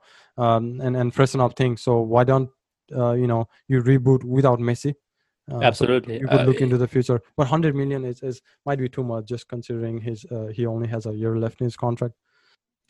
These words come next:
Speaker 2: I think Pochettino is available, right? I think he
Speaker 1: Oh,
Speaker 2: he
Speaker 1: absolutely. He is. He is. And he's,
Speaker 2: He's,
Speaker 1: he's been
Speaker 2: he
Speaker 1: linked with, uh,
Speaker 2: Yeah.
Speaker 1: Barcelona. And
Speaker 2: He is desperate.
Speaker 1: Yeah, of course, he's desperate to, to get back into a managerial position. And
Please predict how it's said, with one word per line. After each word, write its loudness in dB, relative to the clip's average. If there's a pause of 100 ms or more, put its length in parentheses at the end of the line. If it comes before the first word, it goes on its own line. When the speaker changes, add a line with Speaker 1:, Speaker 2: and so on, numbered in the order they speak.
(280)
Speaker 2:
I 2
think 2
Pochettino 2
is 4
available, 6
right? 2
I 4
think 2
he -10
Speaker 1:
Oh, 6
Speaker 2:
he 8
Speaker 1:
absolutely. 2
He 0
is. 0
He -4 (140)
is. -2
And -2
he's, 2
Speaker 2:
He's, 8
Speaker 1:
he's 2
been 4
Speaker 2:
he 2
Speaker 1:
linked 0
with, 0
uh, -4
Speaker 2:
Yeah. 0
Speaker 1:
Barcelona. -2 (300)
And 4
Speaker 2:
He 8
is 4
desperate. 4 (320)
Speaker 1:
Yeah, 0 (240)
of -2
course, -2
he's -2
desperate -4
to, -2
to -6
get 0
back -2
into -4
a -2
managerial 0
position. 0
And 0